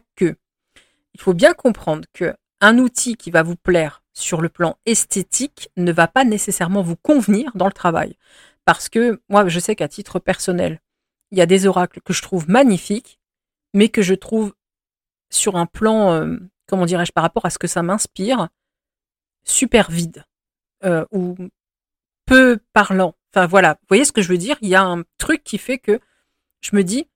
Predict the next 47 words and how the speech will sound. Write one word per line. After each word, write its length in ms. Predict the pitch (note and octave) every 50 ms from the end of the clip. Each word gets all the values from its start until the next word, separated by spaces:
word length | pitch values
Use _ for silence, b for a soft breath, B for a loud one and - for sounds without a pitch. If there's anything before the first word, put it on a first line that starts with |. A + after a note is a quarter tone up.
| _ _ -
il 140 | G3 E3+
est 60 | F3 E3
super 440 | - - - - - - - G3+
beau, 240 | E3+ E3+ F3+ G#3+ - -
mais 100 | G3 F3+
je 80 | - -
peux 100 | - F#3
pas 160 | - F3 F3+
travailler 360 | - - F3 E3 E3+ F3 D#3+
avec. 360 | D3+ D#3 B2+ - _ - _ _ _ _ _ _ _ _ _ _ -
Ou 140 | B3 A3 G3+
alors 340 | F3+ E3+ G#3+ C#4+ - - -
parce 220 | - F#3 F3 -
que 240 | - - A3+ C#4 E4 b b b b b b b b -
il 140 | G3+ F3+ E3+
va 240 | G3 A3+ C4 B3+
être 180 | B3+ B3+ - -
axé, 340 | F#3 F#3 - - - A#3+ B3+
par 160 | - E3+ D#3
exemple, 280 | D#3+ E3+ F3+ A#3 B3+ -
sur 220 | - - - -
un 80 | G#3+ D#3+
sujet 500 | - - - - F#3 E3+ G3+ C4+ F#4 _ _
qui 180 | - - A3 G3+
ne 100 | G3 F#3+
m'intéresse 600 | F#3 F#3 E3+ - - F3+ F#3 G#3 A#3 - - - _
absolument 720 | - G#3 G#3+ - - - - - G3 F#3+ F#3+ F#3 A3 C4+ C4+
pas, 240 | - B3 F#3+ F3+ _ _ _ _ _ _ _ _ _ _ _ _ _ _ -
ou 120 | B3+ C4
qui 180 | - - G#3+ F#3
va 280 | F3 G3 G#3 G#3 - -
avoir 300 | F3 E3 F3+ G3+ G3 F3
un 80 | E3+ E3+
langage 640 | F3 G3 G#3+ A3+ F#3+ G3 G3+ D#4 F4 D4+ C4 F#3+ F3+ - _ _ _ _ _ _ _ _
qui 140 | - G#3+
ne 120 | G#3+ G3 F#3+
va 180 | F3 F#3+ F3
pas 180 | - - B3+ D4
me 180 | C#4+ A3+ F#3 F3+
toucher, 580 | _ - - D4+ - - - B3 G#3+ F#3+ _ _ _
qui, 180 | - - G3 -
qui 380 | - - - - - - G3+
va 120 | F3 F3 E3+
pas 160 | - C#4 C4+
passer 360 | - - A3 G3+ - - -
avec 300 | C#4+ A3 G3 A#3+ - -
moi. 240 | A#3 G#3+ G3 E3+